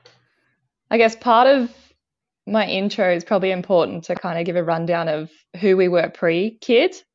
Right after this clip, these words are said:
and that both of us,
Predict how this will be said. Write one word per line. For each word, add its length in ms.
and 440
that 460
both 300
of 100
us, 460